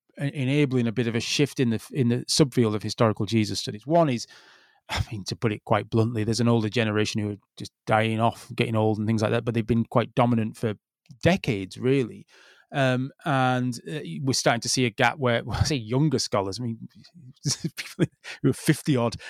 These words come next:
are now, uh, filling that, uh, that kind of gap and so on, but also some, uh, younger ones as well. Um, and, um,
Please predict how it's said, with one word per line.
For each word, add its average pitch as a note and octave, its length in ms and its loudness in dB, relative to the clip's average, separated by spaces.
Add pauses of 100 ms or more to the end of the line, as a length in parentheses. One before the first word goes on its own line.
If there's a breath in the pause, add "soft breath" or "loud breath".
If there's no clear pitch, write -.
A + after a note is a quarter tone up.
(120)
are C#3+ 60 -4
now, C3 320 4
uh, B2+ 300 2 (240 loud breath)
filling C#3 320 2
that, B2+ 200 2
uh, C#3+ 340 0
that C#3 200 2
kind B2 220 2
of A#2 80 -4
gap B2 320 2
and A#2+ 100 -4
so C#3 160 0
on, C#3+ 140 -2
but F#3+ 100 2
also E3 280 4
some, A#2 180 -6 (120)
uh, A#2 140 4
younger A2+ 360 2
ones G#2 260 -4
as G#2 160 -14
well. G#2 360 -12
Um, C3 320 2 (1400 loud breath)
and, D#3+ 400 2 (240)
um, D#3+ 300 2